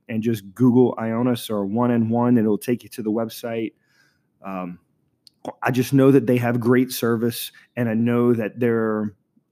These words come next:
their domains are affordable. I believe they're ten bucks when you get it for the first year, and then it's fifteen every year after that. Uh, probably not the cheapest out there, but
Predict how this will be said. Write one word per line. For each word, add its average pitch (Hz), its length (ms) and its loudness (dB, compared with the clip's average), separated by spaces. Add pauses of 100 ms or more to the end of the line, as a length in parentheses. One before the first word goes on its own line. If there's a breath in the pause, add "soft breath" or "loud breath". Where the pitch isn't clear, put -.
(280)
their 113 260 -2
domains 123 580 4
are 113 80 -2
affordable. 113 720 0
I - 280 -20
believe 113 160 0
they're 117 140 4
ten 123 400 4
bucks 113 340 0
when 117 140 2
you 113 80 4
get 110 160 2
it - 100 -10
for 123 80 -4
the 110 100 -2
first 113 380 -4
year, 120 140 -2
and 117 100 0
then 110 80 0
it's 98 160 -4
fifteen 120 640 0
every 110 240 0
year 107 180 2
after 107 300 -4
that. 101 320 -8 (420)
Uh, 101 220 -6 (160)
probably 123 400 4
not 127 220 4
the 123 60 -2
cheapest 131 420 0
out 127 200 -2
there, 127 240 2
but 110 280 -6